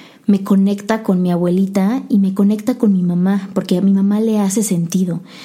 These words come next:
Entonces, cuando yo me intereso por lo que le hace sentido a mi mamá,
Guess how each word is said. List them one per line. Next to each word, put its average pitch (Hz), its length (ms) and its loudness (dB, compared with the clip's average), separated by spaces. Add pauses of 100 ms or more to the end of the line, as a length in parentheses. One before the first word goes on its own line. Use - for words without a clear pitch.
(240)
Entonces, 196 400 0
cuando 185 380 0
yo 190 420 0
me 208 120 0
intereso 190 600 -2
por 180 140 -2
lo 165 140 -4
que 170 100 -2
le 175 80 -2
hace 180 140 0
sentido 180 400 0
a 180 40 0
mi 185 140 0
mamá, 170 440 -2